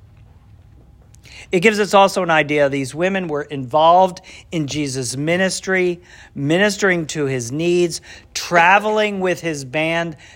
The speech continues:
They were part of his disciple band. All right? Um, they weren't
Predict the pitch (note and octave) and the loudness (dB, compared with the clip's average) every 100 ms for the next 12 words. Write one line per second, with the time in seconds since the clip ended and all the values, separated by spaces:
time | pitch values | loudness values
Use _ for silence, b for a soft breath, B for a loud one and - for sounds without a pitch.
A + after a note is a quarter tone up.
0 | B F#3+ G#3+ A3+ A3 - F#3 G3 G#3+ - | B 0 2 0 -2 0 4 4 2 -4
1 | E3 - F#3+ F3+ E3 E3 - E3 E3 F3 | -4 -6 -10 -10 -10 -6 0 0 -2 -6
2 | C#3 D3 D3 C3+ G2 F2 _ _ _ _ | -4 -4 -4 -6 -12 -18 _ _ _ _
3 | _ _ _ _ _ _ - B2 C#3 F3 | _ _ _ _ _ _ -12 -4 0 0
4 | F#3+ - b b b b _ _ _ - | -2 -16 b b b b _ _ _ -10
5 | C#3+ C#3+ C#3 C3+ C#3 - _ _ _ _ | -4 -2 -2 -4 -10 -18 _ _ _ _
6 | _ _ _ - - _ _ _ _ _ | _ _ _ -20 -20 _ _ _ _ _
7 | _ - D3+ D3 C3+ E3 G3+ G3+ | _ -8 -2 -2 0 2 2 -2